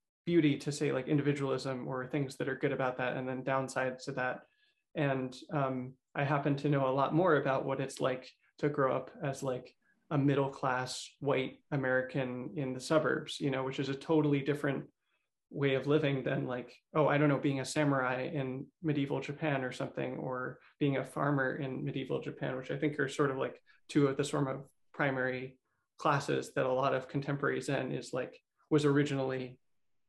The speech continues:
aimed at helping. And, um, you know, I, I'm not, being a, a middle-class American is, is just a totally different cultural milieu. So, you know, in this milieu, it's like, well, I'm,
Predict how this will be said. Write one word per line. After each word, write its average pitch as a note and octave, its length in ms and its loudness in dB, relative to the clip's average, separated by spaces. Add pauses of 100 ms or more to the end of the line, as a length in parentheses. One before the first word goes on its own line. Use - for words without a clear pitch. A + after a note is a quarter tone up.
aimed D3+ 240 6
at B2 240 0
helping. C#3+ 540 -2
And, C3 400 -4 (560)
um, B2+ 380 -2 (360)
you D3+ 120 0
know, C3+ 120 2
I, C3+ 200 0 (200)
I'm C#3+ 220 0
not, C3+ 360 0 (1400)
being D#3+ 200 8
a, C#3 80 4 (180)
a D#3+ 60 2
middle-class C#3 840 2 (320)
American C#3+ 640 2
is, C3 300 -6
is D3 180 -4
just C#3+ 160 -4
a D3 60 -2
totally D3 400 4
different C#3+ 420 -2 (580)
cultural D3+ 420 0
milieu. B2+ 420 -4
So, C3+ 500 2
you D#3 140 4
know, C3+ 160 2
in D3 160 6
this D#3+ 340 0 (160)
milieu, C3+ 280 0
it's B2+ 200 -2
like, - 320 -4 (420)
well, C#3+ 180 4
I'm, C3+ 280 0